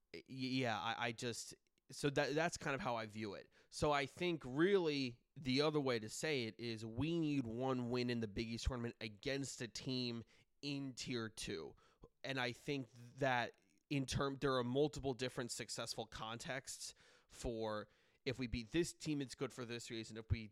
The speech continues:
this team, it's good for that reason. Reason A, reason B, reason C, whatever, whatever, whatever. Um, so, a-, again, like, we're not dead yet.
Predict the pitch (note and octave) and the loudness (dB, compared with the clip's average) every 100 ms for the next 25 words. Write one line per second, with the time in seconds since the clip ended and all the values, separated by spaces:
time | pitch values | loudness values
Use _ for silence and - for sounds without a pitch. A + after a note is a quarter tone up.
0 | _ E3 D#3 - D3 C#3 A#2 - B2+ - | _ -2 -2 -6 -6 -4 -6 -6 -6 -6
1 | C3 E3 A2 A2+ G#2+ A2+ F#2+ D2+ B2+ A#2 | 0 0 0 -6 -10 -12 -14 -16 -12 -10
2 | A#2 A2+ C#3+ A2+ A2+ A2+ G#2 A2+ A2 A2 | -8 -4 -4 -4 -6 -8 -8 -8 -8 -10
3 | G#2+ - A#2 G#2+ A2 G#2 G#2+ G2+ F#2 C2+ | -10 -8 -8 -8 -8 -8 -8 -8 -10 -10
4 | E2+ C#2+ A1+ G1+ - _ _ _ _ _ | -10 -10 -10 -14 -20 _ _ _ _ _
5 | _ _ B2+ A#2+ A2+ G2+ G#2 _ _ _ | _ _ 0 0 -2 -6 -14 _ _ _
6 | _ _ _ _ _ _ _ _ - - | _ _ _ _ _ _ _ _ -20 -16
7 | - D#3+ D3 C#3 - - - _ - - | -4 2 2 2 -2 -18 -20 _ -14 -6
8 | D3+ C3+ F#3+ F3+ A2+ B2 B2+ G#2 - - | -4 2 4 4 2 -2 -4 -4 -14 -20
9 | _ _ _ _ _ C3 D#3+ E3+ F3 C#3 | _ _ _ _ _ 2 4 4 2 0
10 | D3+ D#3 B2 A2+ A#2+ | 0 0 0 0 0